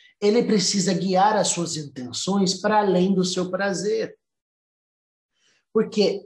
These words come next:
aquele que realmente, prestem atenção, aquele que serve, aquele que realmente se entrega, aquele que realmente se envolve profundamente com as coisas,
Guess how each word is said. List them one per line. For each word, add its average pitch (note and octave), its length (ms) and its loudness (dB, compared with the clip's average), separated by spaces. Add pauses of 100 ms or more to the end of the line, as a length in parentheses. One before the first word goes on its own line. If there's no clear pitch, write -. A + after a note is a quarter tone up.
aquele C4+ 720 2
que - 160 0
realmente, G3+ 800 2
prestem F#3+ 540 -2
atenção, D3+ 680 -6
aquele G#3 460 -4
que A#2+ 440 -6
serve, C#3 1200 -2 (760)
aquele F#3+ 680 -2
que F#3 120 -4
realmente F#3+ 580 0
se - 220 -4
entrega, C#3+ 960 -4 (580)
aquele E3+ 380 -4
que - 100 -10
realmente F3 1120 -2 (120)
se - 200 -4
envolve F3+ 760 2
profundamente D3+ 1120 -4
com B2 180 -10
as A2+ 160 -12
coisas, C#3 800 -6